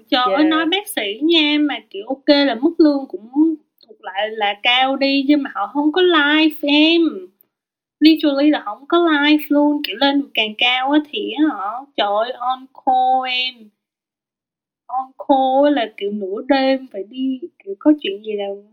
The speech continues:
Speaker 1: phải thức dậy mà ngủ không có ngon đâu. Điện thoại khi nào cũng phải on hết ý. Kiểu bật, chị ngủ thì chị phải để em mốt, mà người ta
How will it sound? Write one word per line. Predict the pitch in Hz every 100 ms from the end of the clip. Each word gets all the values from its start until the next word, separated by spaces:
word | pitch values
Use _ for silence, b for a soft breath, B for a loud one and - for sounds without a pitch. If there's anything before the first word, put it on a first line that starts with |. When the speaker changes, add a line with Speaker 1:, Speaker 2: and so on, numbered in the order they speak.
| _
Speaker 1:
phải | 208 208
thức | 349 359
dậy | 262 214 - 220
mà | 233 214
ngủ | 196 226
không | 320 311
có | 349
ngon | 339 294 302 302
đâu. | 294 294 311 277
Điện | 202 202 -
thoại | 202 208
khi | 269
nào | 285 262 196
cũng | 220
phải | - 220
on | 247 269 285 302
hết | 339
ý. | 359 381 339
Kiểu | 294 202 233
bật, | 233 _ _ _ _
chị | 214 190 208
ngủ | 196 196 339
thì | 294
chị | -
phải | 196
để | 196 226
em | 285 294 311
mốt, | 359 466 415
mà | 247
người | 220
ta | 240